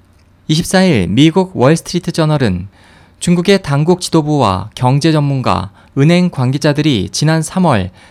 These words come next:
내부 회의를 통해 전문가들이 지도부에 중앙은행에 의한 위안화 관리를 중지하고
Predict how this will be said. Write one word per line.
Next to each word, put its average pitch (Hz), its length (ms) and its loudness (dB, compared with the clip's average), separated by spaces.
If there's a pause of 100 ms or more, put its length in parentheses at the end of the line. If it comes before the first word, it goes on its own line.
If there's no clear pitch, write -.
(100)
내부 156 420 2
회의를 175 280 0
통해 113 460 -2 (500)
전문가들이 160 840 2 (220)
지도부에 151 640 0 (140)
중앙은행에 165 680 2
의한 151 500 0 (220)
위안화 170 560 4
관리를 151 400 2
중지하고 139 800 -2